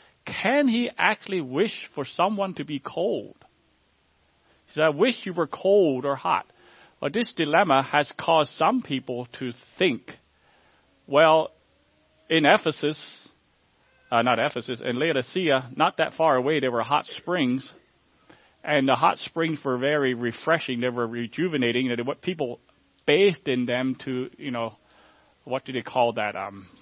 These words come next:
purge themselves and things like that to get the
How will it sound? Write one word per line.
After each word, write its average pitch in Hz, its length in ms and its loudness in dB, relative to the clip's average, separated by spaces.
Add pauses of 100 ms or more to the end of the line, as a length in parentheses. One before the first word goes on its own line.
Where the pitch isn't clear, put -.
(800)
purge 156 400 2
themselves 123 560 -2
and 117 120 -4
things 127 240 -4
like 113 260 -8
that 131 200 -2
to 117 60 -18
get 127 200 -6
the 120 200 -6